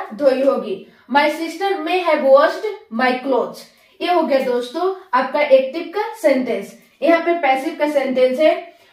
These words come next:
मेरा कपड़ा धुल दिया गया होगा, ऐसा अंदाजा है, guess है।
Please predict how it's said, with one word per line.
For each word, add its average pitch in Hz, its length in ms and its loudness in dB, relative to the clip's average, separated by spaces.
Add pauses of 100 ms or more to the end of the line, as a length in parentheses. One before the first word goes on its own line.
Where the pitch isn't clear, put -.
(140)
मेरा 320 380 4
कपड़ा 339 340 2 (100)
धुल 277 340 -4
दिया 254 220 0
गया 233 220 2
होगा, 247 220 2 (180)
ऐसा 269 380 4 (280)
अंदाजा 262 460 2
है, 339 280 2
guess 233 280 -2
है। - 120 -2